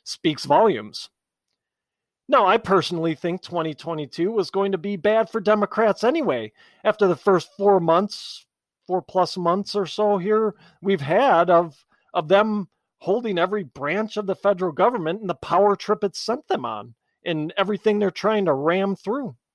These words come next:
But now if you throw in massive inflation, it may be all but guaranteed that Democrats get tossed in bigger numbers than they might have otherwise.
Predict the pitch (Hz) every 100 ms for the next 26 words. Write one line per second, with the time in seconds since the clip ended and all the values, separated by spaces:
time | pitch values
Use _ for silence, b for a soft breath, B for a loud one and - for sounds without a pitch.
0 | _ _ _ _ _ _ _ _ - 247
1 | 285 330 285 254 - 269 311 277 220 185
2 | 175 240 262 269 226 196 160 - 202 269
3 | 277 - 107 101 135 _ _ _ _ _
4 | _ _ _ _ - 320 - 185 208 226
5 | 262 220 185 190 208 - 190 185 214 185
6 | - 160 180 196 196 180 - - 269 294
7 | 165 160 185 175 _ - 208 196 208 226
8 | 240 - 190 202 - 190 - - - 170
9 | 165 175 - 185 190 165 160 180 165 151
10 | 135 135 143 143 170 180 175 175 156 160
11 | 143 220 269 123 95 65 -